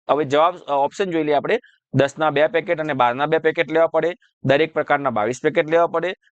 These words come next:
દસના બાર પેકેટ, બારના દસ પેકેટ લેવા પડે અને દસના છ પેકેટ અને બારના પાંચ પેકેટ લેવા પડે.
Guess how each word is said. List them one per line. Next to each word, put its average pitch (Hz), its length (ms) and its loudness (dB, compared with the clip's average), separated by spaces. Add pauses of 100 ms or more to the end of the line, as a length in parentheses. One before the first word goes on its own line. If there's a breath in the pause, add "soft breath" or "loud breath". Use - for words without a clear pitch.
દસના 151 380 0
બાર 139 220 2
પેકેટ, 156 320 -4
બારના 131 360 0
દસ 127 160 -2 (100)
પેકેટ 160 260 0
લેવા 170 160 2
પડે 170 220 -2 (260 soft breath)
અને 127 120 0
દસના 131 340 0
છ 165 100 -6 (100)
પેકેટ 131 260 -4
અને 127 120 -6
બારના 117 460 -2 (300)
પાંચ 127 180 2
પેકેટ 107 340 -8
લેવા 95 180 -6
પડે. 90 240 -8